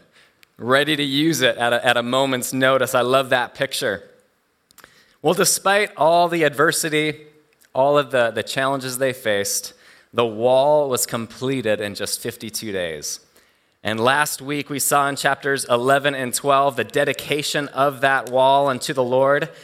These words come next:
and the celebration which ensued as those in and around Jerusalem rejoiced in all that God had accomplished through them.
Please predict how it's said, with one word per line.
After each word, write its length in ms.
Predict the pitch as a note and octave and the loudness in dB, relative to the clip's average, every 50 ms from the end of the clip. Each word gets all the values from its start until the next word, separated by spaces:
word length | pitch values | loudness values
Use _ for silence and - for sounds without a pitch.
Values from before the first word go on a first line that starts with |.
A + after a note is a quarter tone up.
| - - - - - - | -20 -20 -20 -20 -10 -4
and 160 | - B2+ B2+ | -2 -2 -2
the 60 | A#2+ A2 | -2 -4
celebration 1040 | - - - D3+ D#3 E3 D#3 C#3 D3+ D3 D#3+ F3+ F#3 E3+ - - C#3+ B2+ B2+ C3 | -2 0 0 2 2 2 0 2 2 2 2 2 2 -2 -2 -2 -2 -2 -2 0
which 180 | C3+ C#3 C3+ - | -2 -2 -2 -2
ensued 960 | - C3 C3 C3 C3 B2+ - - - - F#3 G3+ F#3 C#3+ B2 A2+ A2 G#2+ A2 G#2+ - - - - _ - _ _ _ - | -6 -4 -4 -4 -4 -2 -4 -2 -2 0 0 2 2 2 2 0 0 -4 -4 -6 -12 -20 -20 -20 _ -20 _ _ _ -2
as 240 | B2+ B2+ C3 B2 B2+ | 0 0 0 -2 -2
those 420 | C#3 D#3+ E3 E3+ F3+ F3+ F3+ - | 0 2 4 4 2 2 0 -2
in 420 | - - D#3+ E3+ F3 F3+ F3+ F3+ F3+ | -4 -4 -4 0 0 2 2 2 0
and 220 | D#3+ D#3 D3+ C#3+ | 0 -2 0 0
around 720 | C#3 C3+ B2 B2 C#3+ D3+ D3+ D3+ D3+ D3+ D#3 D#3 C3 C3 | 0 0 0 0 0 2 2 2 2 0 0 -2 -4 -8
Jerusalem 800 | B2 B2 A#2 A#2 B2+ D3 D3+ D3 - D3+ D3 D3 C#3+ C#3+ C#3+ C#3+ C#3+ - - - _ _ _ _ _ _ _ _ | -6 -4 -4 -2 -2 -2 -2 -2 -4 -4 -2 0 0 0 -2 -4 -10 -14 -20 -20 _ _ _ _ _ _ _ _
rejoiced 800 | - A#2 A#2 A2+ A2 A#2 C#3+ C#3+ D3 C#3+ A#2+ G2+ - - - - | -4 -4 -4 -4 -2 0 2 4 4 4 2 0 -2 -4 -2 -2
in 100 | A#2+ A#2 | -4 -4
all 280 | - A#2 B2+ B2+ C3 | 0 0 2 2 2
that 160 | B2+ A#2+ A2 | 0 -2 -2
God 280 | A#2 A#2 A#2 A2+ A2+ A2 | 0 2 2 2 2 0
had 120 | A2+ A2 | -2 -4
accomplished 720 | G#2+ - - G#2+ G#2 G2 F#2+ - G#2 G2 F#2+ - - - - _ _ _ | -6 -6 -6 -6 -6 -6 -4 -4 -6 -6 -6 -8 -10 -12 -14 _ _ _
through 240 | - G2+ G#2 G2+ F#2 | -8 -6 -4 -4 -4
them. 180 | E2+ D#2+ D2 | -6 -10 -14